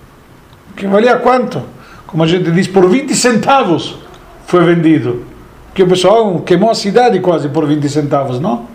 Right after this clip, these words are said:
Aí Yosef foi quase por vinte centavos os irmãos venderam ele. E Yosef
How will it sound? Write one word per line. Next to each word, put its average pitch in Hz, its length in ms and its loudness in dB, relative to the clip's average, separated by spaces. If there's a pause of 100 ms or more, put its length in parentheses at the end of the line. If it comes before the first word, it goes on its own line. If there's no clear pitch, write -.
(1300)
Aí 277 560 2
Yosef 294 360 0
foi 269 140 -2
quase 285 640 0 (480)
por 226 180 4
vinte 285 220 2
centavos 220 560 2
os 160 140 0
irmãos 175 320 0
venderam 160 440 0
ele. 120 240 -4 (3250)
E 185 160 2
Yosef 202 560 0